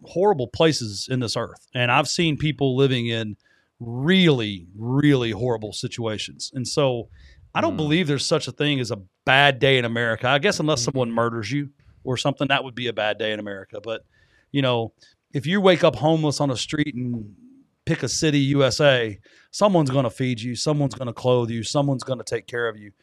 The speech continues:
Speaker 1: And, uh, there's countries, a lot of countries in Amer-, in the world that you wake up homeless and someone's gonna rape you or kidnap you or enslave you
Speaker 2: Mm.
Speaker 1: or, or just murder you for fun. Uh, so I don't believe in a bad day here. And, um,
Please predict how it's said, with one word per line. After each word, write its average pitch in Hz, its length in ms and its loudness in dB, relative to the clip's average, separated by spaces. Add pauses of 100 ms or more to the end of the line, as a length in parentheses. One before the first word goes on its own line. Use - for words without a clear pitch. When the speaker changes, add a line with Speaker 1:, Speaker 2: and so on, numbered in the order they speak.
(300)
Speaker 1:
And, 127 220 0
uh, 123 160 2
there's 180 420 -2
countries, 143 640 -2 (460)
a 143 60 -2
lot 147 280 6
of 135 80 0
countries 127 500 -2
in 131 100 -2
Amer-, 127 340 0
in 139 140 0
the 131 80 -4
world 131 380 2
that 120 200 2 (360)
you 160 160 0
wake 165 220 6
up 139 160 2
homeless 139 580 0
and 131 280 -2
someone's 131 340 -6
gonna 120 200 -4
rape 120 340 -2
you 113 240 -8
or 110 160 -14
kidnap 123 480 -4
you 117 280 -4
or 110 200 -8
enslave 120 480 -4
you 113 320 -4
Speaker 2:
Mm. 95 400 -20
Speaker 1:
or, 120 280 -4
or 123 160 -8
just 110 240 -10
murder 120 300 -4
you 117 200 -12
for 98 180 -18
fun. 101 340 -8 (500)
Uh, 113 380 -2
so 135 360 -4
I 160 100 -4
don't 226 140 -6
believe 208 220 -6
in 214 60 -6
a 190 40 -10
bad 196 260 0
day 196 160 0
here. 202 280 0 (320)
And, 143 380 0
um, 131 680 -4